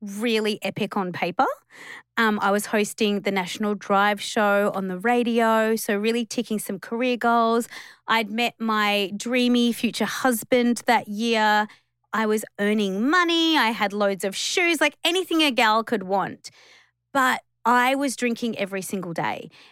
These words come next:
And I wasn't drinking every single day consciously in the sense that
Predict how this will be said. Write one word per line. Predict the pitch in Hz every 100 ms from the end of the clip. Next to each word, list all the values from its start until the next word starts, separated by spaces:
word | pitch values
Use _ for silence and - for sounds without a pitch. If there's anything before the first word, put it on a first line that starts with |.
| _
And | 269 277 262
I | 285
wasn't | 294 381 466 440 -
drinking | 226 277 269 277 269 254 254
every | 233 247
single | - 233 214
day | 208 202 196 196 196 -
consciously | - - 285 247 - 294 - 285 320 349
in | 277 269
the |
sense | 269 311 269 -
that | 277 226